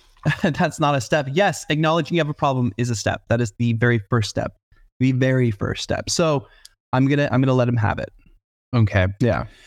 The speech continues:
Speaker 2: I think that it's time for us to move on from Southern Charm because there's so many other things to talk about. And before we get into, like, the fun, fun stuff,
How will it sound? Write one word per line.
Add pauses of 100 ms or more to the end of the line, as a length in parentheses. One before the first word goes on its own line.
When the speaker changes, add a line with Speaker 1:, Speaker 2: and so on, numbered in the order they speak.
(180)
Speaker 2:
I
think
that
it's
time
for
us
to
move
on
from
Southern
Charm
because
there's
so
many
other
things
to
talk
about.
And
before
we
get
into,
like,
the
fun,
fun
stuff,